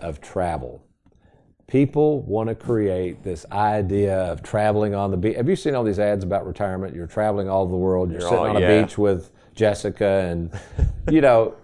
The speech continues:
Speaker 1: I don't know. My wife, we're doing some traveling now. Yeah, I want to travel now, but when I'm in my seventies, I heard the story once. An older couple came in to see me once, and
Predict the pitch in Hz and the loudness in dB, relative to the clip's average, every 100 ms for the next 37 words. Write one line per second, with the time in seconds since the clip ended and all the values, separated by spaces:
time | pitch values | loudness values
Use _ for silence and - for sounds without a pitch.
0 | _ 120 127 95 85 98 - 131 170 170 | _ 2 4 2 0 -4 0 4 6 6
1 | 131 113 107 - 135 123 104 92 95 - | 6 6 2 2 4 4 4 0 -4 0
2 | 104 95 95 95 98 160 147 190 175 107 | 0 0 -2 -2 0 2 4 4 4 0
3 | - 120 98 92 107 92 92 110 139 262 | 2 2 2 0 0 0 -2 -4 -4 -4
4 | 226 113 87 - 123 101 78 71 73 - | -4 -4 -6 0 0 0 -4 -10 -14 -20
5 | _ _ 120 147 95 - 123 120 98 90 | _ _ 2 2 2 -2 2 4 4 0
6 | 90 85 78 - - - 113 110 101 107 | -2 -4 -8 -10 -20 -2 2 2 2 0
7 | 95 - 113 107 95 82 113 107 92 92 | -2 -2 -2 -2 -4 -4 -2 -2 -2 -4
8 | 90 - 82 | -6 -8 -10